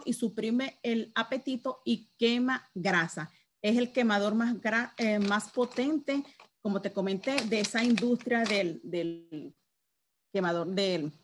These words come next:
de la pérdida de peso. Ay, no salió el dibujito del fai. Aquí no, ay, sí, aquí está.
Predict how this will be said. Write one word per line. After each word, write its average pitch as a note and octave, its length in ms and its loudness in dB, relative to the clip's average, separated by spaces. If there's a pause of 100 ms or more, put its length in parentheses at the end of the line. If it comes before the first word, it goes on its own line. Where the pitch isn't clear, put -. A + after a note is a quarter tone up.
(280)
de G3+ 100 2
la G#3 100 2
pérdida G3+ 220 0
de A3+ 80 4
peso. - 260 -8 (1080)
Ay, G#3 240 -4
no E3+ 160 -2
salió G3+ 240 -2
el G#3+ 80 -2
dibujito A3+ 300 0
del A#3 100 -2
fai. A#3+ 320 -2 (220)
Aquí E3+ 200 -8
no, F3 160 -6
ay, - 120 -6
sí, - 80 -12
aquí - 140 -14
está. - 220 -20